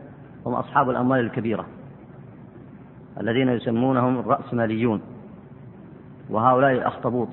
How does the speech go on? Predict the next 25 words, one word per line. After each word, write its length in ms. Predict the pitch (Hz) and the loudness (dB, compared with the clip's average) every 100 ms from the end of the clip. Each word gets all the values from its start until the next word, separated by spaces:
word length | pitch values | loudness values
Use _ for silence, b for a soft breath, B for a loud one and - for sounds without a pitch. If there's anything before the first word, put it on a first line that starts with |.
| - - - - - - - - - - - | -10 -18 -18 -18 -20 -20 -20 -20 -20 -18 -4
يأكلون 460 | 107 107 131 143 127 | -2 0 2 4 4
أموال 380 | 104 120 131 | 2 4 4
الشعوب، 400 | 120 - 123 117 - - - - - - - - - - - - | 2 -2 -4 -4 -6 -14 -18 -20 -20 -20 -18 -20 -18 -20 -20 -8
وهؤلاء 600 | 110 117 135 123 139 135 | 0 4 4 6 4 4
هم 160 | 127 139 | 2 2
الذين 340 | 135 123 139 | 2 2 2
يصرون 600 | 123 117 - 101 123 143 | 0 -2 -6 -4 0 2
على 480 | 135 101 110 123 - | 2 0 0 0 -2
إقامة 340 | - 117 110 101 | 0 0 0 -4
الربا 460 | 95 101 101 101 - | -4 -2 0 -2 -2
ونشره، 640 | 110 113 - 104 101 98 - - - - - - - - | -4 -4 -6 -4 -4 -4 -8 -18 -20 -20 -20 -20 -18 -6
لأنه 260 | 110 113 | -2 2
لا 120 | 113 135 | 2 4
تنمو 320 | 147 143 131 | 2 2 2
أموالهم 480 | 131 127 123 147 156 - - - - - - - - - - - - - | 4 4 4 2 -2 -10 -16 -18 -18 -18 -18 -20 -20 -20 -20 -20 -20 -10
ولا 200 | - 135 | 0 2
تكثر 380 | 147 139 131 117 | 2 0 0 0
أموالهم 400 | 123 120 123 147 | 2 4 4 4
إلا 240 | 143 123 117 | 2 0 0
عن 120 | 107 | 0
طريق 220 | 120 113 117 | -2 -2 -2
الربا، 280 | 104 95 - - - - | -2 -2 -4 -12 -18 -8
يبيعون 400 | 110 117 117 135 | -4 -2 0 2
المال 320 | 113 123 131 | 2 2 2
بالمال 440 | 117 117 135 165 | 0 2 4 4